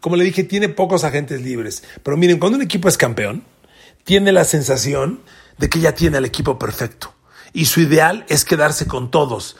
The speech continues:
que no se le vaya nadie. Y eso no es posible. Vean el ejemplo de Kansas City. Cuando ganó el Super Bowl, Mahomes quinientos millones, Travis Kelce, Tyreek Hill, Chris Jones, Tyrann Mathieu. ¿Y qué han ganado desde entonces?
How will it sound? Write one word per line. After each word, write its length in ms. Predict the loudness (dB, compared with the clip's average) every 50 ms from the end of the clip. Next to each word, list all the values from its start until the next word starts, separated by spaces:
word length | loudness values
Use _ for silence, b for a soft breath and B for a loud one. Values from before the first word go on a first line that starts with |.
| B B
que 100 | B -2
no 80 | -2 0
se 120 | 0 0 0
le 80 | 0
vaya 240 | 0 0 0 0 0
nadie. 400 | 0 0 0 0 -2 -4 -6 -8 B B B B B B
Y 240 | -4 0 2 4 4
eso 380 | 4 2 2 0 -2 -2 -4 -4
no 420 | -2 0 0 0 -2 -4 -10 _ _
es 200 | -4 -2 -2 -2
posible. 520 | -2 -4 -6 -4 -2 -2 -4 -4 -6 -10 -12 B B B
Vean 160 | B -2 0 0
el 80 | 0
ejemplo 320 | 0 0 0 0 2 2 0
de 80 | 0
Kansas 300 | 2 0 0 0 0 -2
City. 340 | -2 -2 -2 -2 -4 -8 -16 _ _ b b b b b b
Cuando 200 | 0 2 4 4
ganó 140 | 4 4
el 60 | 2 2
Super 220 | 0 0 2 2
Bowl, 360 | 4 6 6 6 6 4 0 -6 B B B B
Mahomes 420 | -2 0 2 4 2 2 2 -2
quinientos 440 | -2 0 2 2 2 2 0 0 0
millones, 480 | 2 2 2 2 2 0 -2 -6 -6
Travis 420 | 0 2 2 2 2 2 -2 -4 -4
Kelce, 460 | -2 -2 0 0 -2 -4 -4 -8 -8
Tyreek 600 | -4 -4 -2 -2 0 0 0 -2 -2 -4 -6 -4
Hill, 320 | -2 0 0 0 0 -2 B B B B B
Chris 320 | -2 0 2 2 2 2 2
Jones, 540 | 2 4 4 4 4 4 4 2 0 -2 -2
Tyrann 500 | 0 0 2 2 2 0 0 -2 -4 -4
Mathieu. 520 | -4 -6 -6 -4 -2 -2 -2 -2 -2 B B B B B _
¿Y 380 | -6 -2 -2 -2 -2 -4 -8 -20 _ _ _ _ _ _ _ _
qué 80 | -6 -4
han 80 | -4 -2
ganado 320 | -2 -2 0 0 -2 -2
desde 220 | -2 -4 -6 -8
entonces? 540 | -8 -8 -8 -10 -10 -10 -10 -12 -12 -14 -18